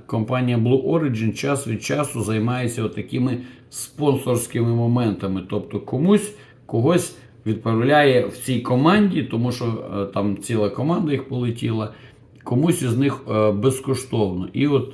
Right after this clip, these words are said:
саме для цієї жінки, а, оцей Blue Origin, їхня ракета, їхня компанія, вони оплатили, і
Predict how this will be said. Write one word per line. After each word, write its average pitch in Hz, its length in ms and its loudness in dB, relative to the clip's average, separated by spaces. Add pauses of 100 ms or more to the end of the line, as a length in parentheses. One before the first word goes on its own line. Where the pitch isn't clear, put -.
(120)
саме 117 360 0
для 110 180 0
цієї 117 360 0
жінки, 160 600 0 (400)
а, 98 640 2 (280)
оцей 104 300 -2
Blue 120 320 2
Origin, 104 540 2 (200)
їхня 104 560 -2
ракета, 131 520 -2
їхня 117 340 -2
компанія, 123 640 -4
вони 123 280 2
оплатили, 139 720 -2
і 202 280 0